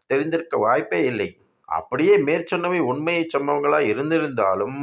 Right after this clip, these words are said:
அன்றைய காலகட்டத்தில் வாழ்ந்த தனது குடும்பத்தின் நலம் பிரதானமாக எண்ணும் எந்த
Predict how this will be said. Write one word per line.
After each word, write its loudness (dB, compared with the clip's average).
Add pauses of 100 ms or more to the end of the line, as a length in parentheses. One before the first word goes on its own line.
(500)
அன்றைய 2
காலகட்டத்தில் 0
வாழ்ந்த -2
தனது -4
குடும்பத்தின் -2
நலம் -4
பிரதானமாக 0
எண்ணும் -2 (360)
எந்த -2